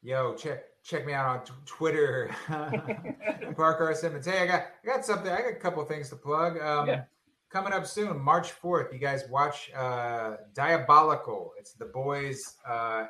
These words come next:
Speaker 1: anthology animated spinoff coming to Amazon
Speaker 2: Ooh,
Speaker 1: Prime.
Speaker 2: love The Boys. Okay.
Speaker 1: You got eight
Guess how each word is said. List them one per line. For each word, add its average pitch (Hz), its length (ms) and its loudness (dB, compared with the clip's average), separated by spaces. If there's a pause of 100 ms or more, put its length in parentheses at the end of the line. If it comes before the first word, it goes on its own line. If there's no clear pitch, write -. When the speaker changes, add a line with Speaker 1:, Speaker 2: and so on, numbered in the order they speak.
Speaker 1:
anthology 131 680 -2
animated 127 440 -6
spinoff 120 540 -4
coming 117 220 -8
to 110 60 -8
Amazon 185 540 2
Speaker 2:
Ooh, 98 140 -10
Speaker 1:
Prime. 120 380 -2
Speaker 2:
love 214 220 4
The 175 40 0
Boys. 139 680 0
Okay. 151 200 -6
Speaker 1:
You 127 40 -4
got 131 180 2 (140)
eight 156 340 2